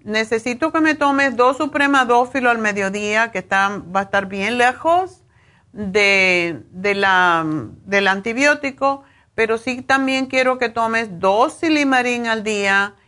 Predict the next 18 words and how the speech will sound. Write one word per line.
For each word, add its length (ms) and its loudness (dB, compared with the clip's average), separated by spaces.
y 160 -8
tres 680 0
Renal 680 0
Support 720 0
y 160 -6
dos 580 2
Interfresh. 840 -4
Y 100 -6
te 120 0
voy 160 2
a 40 2
decir 420 0
para 300 2
qué. 340 -2
El 200 -2
Interfresh 1040 0
es 240 0
para 560 2